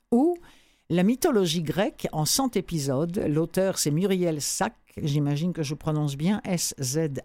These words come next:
A C, et elle en est également la narratrice. Et c'est le troisième volet de la mythologie grecque en cent épisodes qu'elle nous propose avec le formidable destin d'Ulysse. Ulysse, ce voyageur malgré lui, qui sait,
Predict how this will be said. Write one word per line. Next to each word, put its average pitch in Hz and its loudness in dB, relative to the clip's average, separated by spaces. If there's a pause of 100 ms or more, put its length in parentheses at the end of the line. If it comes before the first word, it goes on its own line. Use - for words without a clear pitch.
A 156 -2
C, - -6 (220)
et 294 0 (180)
elle 170 2
en 156 2
est 170 -2
également 156 0
la 180 -2
narratrice. 156 -4
Et - -2
c'est 196 2
le 190 0
troisième 247 0
volet 175 0
de 170 -2
la 147 0
mythologie 147 -2
grecque 139 -6
en 190 -2
cent - -6
épisodes 139 -4
qu'elle 147 0
nous 151 0
propose 190 0
avec 226 0
le 208 0
formidable 185 0
destin 131 -4 (480)
d'Ulysse. 131 -4
Ulysse, 151 2 (300)
ce - -8
voyageur 139 2
malgré 160 2
lui, 208 0
qui 147 -2
sait, 233 2